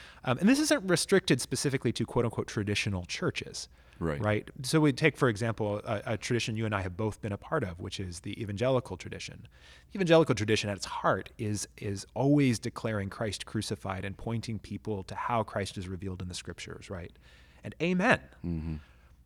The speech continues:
Speaker 1: But that's, that's also been something, there's been that evangelical spirit that isn't just a twentieth century phenomenon. It's, it's been present with us since the time of the apostles,
Speaker 2: Right.
Speaker 1: who all, and, and see, you know, look at, you look at the writings of Saint Paul,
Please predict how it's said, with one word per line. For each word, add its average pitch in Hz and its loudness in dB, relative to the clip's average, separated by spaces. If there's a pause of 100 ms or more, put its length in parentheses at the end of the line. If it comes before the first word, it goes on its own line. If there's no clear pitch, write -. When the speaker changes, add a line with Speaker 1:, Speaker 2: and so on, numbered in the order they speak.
(120)
Speaker 1:
But 135 0
that's, 190 4
that's 165 2
also 196 2
been 147 0
something, 139 0
there's 123 2
been 147 2
that 139 2
evangelical 127 2
spirit 117 -2
that 104 -6
isn't 120 2
just 113 0
a 98 0
twentieth 110 0
century 113 0
phenomenon. 98 0
It's, - -10
it's - -6
been 113 0
present 139 2
with 113 0
us 98 0
since - -4
the 104 -6
time 120 -2
of 92 -4
the 92 -4
apostles, - -6
Speaker 2:
Right. 73 -2 (120)
Speaker 1:
who 123 -2
all, 135 8
and, 120 2
and 110 0
see, 123 -2
you 113 0
know, 110 2
look 107 -2
at, 104 -4
you 113 0
look 113 -2
at 110 -4
the 104 -2
writings 104 0
of 98 -4
Saint - -8
Paul, 117 2